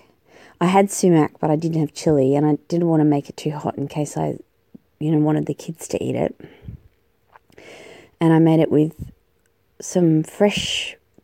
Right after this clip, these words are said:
broad beans that my mum had grown, and a tin of black beans, and I added some zucchini and a tin of tomato, and really that was it. That and thyme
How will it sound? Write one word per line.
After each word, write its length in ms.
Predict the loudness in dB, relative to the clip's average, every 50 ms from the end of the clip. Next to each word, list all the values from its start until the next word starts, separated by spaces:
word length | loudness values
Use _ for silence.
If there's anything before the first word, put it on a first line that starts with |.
| _ _
broad 300 | 0 2 2 2 2 2
beans 400 | 2 2 4 4 4 4 2 0
that 80 | -2 -2
my 120 | 0 0
mum 260 | 2 2 4 4 2 2
had 180 | 0 -4 -6
grown, 480 | -8 -6 -4 -4 -2 -2 0 0 -2 -2 -6 _ _ -20 -20 -20 -20 -20 -20 -20 -20 _ _ _ _ _ _
and 420 | -2 0 0 2 2 2 2 0 0
a 40 | -2
tin 280 | -6 -2 2 4 4 4
of 240 | 4 0 -4 _ -2
black 320 | -2 -2 -2 -4 -6 _
beans, 720 | -2 0 0 0 -2 -2 -4 -4 -6 -6 -8 -12 -20 -20 _ _ _ _ _ _ _ -20 -20 -20 _ _ -2
and 140 | 0 0
I 40 | 2
added 320 | 2 2 2 0 0 -2 -2
some 200 | -2 -2 -2 -2
zucchini 800 | 0 -2 -2 -2 -2 -2 0 2 4 4 4 4 4 2 0 0
and 340 | 0 0 2 2 2 0 0 -2
a 60 | -4
tin 200 | 0 2 2 2
of 100 | 2 0
tomato, 540 | -2 -2 -2 0 0 0 0 0 -2 -2 -4 -2
and 180 | 0 0 2
really 240 | 2 4 4 4 2 2
that 140 | 0 -2
was 200 | -2 -2 -2 -2
it. 160 | -4 -6 -6 -8 _ _ -6 0
That 220 | 0 0 2 2
and 180 | 2 0 0 0
thyme 520 | -2 -2 0 0 2 0 0 -2 -2 -4